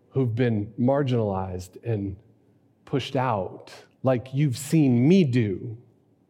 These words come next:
Love those people too.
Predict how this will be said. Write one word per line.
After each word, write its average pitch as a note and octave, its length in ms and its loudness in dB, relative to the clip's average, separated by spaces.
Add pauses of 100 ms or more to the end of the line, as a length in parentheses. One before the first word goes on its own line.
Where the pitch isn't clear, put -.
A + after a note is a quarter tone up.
(680)
Love C3+ 320 2
those D#3+ 320 2
people G2+ 520 -8 (460)
too. C#3+ 340 -2